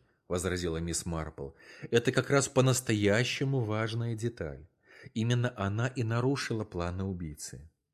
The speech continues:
Все взоры обратились к мисс Марпл. «Я сама два дня не могла понять, в чем тут дело», — сказала она. «Я ломала, ломала голову, а потом раз — и все ясно».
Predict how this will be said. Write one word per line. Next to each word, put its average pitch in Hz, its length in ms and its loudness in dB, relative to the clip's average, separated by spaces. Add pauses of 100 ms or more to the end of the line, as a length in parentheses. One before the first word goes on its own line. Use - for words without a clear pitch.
(520)
Все - 240 -6
взоры 78 380 -4
обратились 87 600 -6
к - 100 -14
мисс 76 240 -4
Марпл. 82 440 -8 (1200)
«Я 98 240 0
сама 107 400 2
два 90 240 -4
дня 95 220 -2
не 92 100 -2
могла 90 300 0
понять, 107 380 -4
в - 60 -14
чем 101 240 -4
тут 123 200 -6
дело», — 90 300 -6
сказала 71 480 -10
она. 67 280 -12 (340)
«Я 104 240 2
ломала, 104 640 2
ломала 104 480 2
голову, 127 540 4 (180)
а 110 80 2
потом 117 340 6
раз — - 480 2 (300)
и 95 80 -4
все - 220 -2
ясно». 69 600 -4